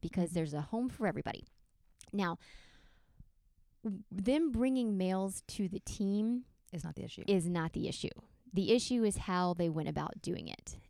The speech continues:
Speaker 1: Um, the, there was a, a call, a Zoom call initiated, um,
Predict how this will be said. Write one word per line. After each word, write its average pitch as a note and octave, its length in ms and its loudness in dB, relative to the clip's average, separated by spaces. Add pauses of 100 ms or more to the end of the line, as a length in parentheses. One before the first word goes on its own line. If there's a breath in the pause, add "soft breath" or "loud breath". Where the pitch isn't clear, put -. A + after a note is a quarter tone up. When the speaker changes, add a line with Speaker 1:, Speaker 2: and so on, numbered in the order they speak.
(100)
Speaker 1:
Um, D#3 380 0 (100)
the, E3+ 500 0
there F3 160 4
was E3+ 220 4
a, D3+ 180 0
a - 80 -4
call, C#4 580 2
a G3 60 2
Zoom C4 300 2
call B3+ 300 0
initiated, E3+ 840 0 (520 soft breath)
um, D#3 360 -2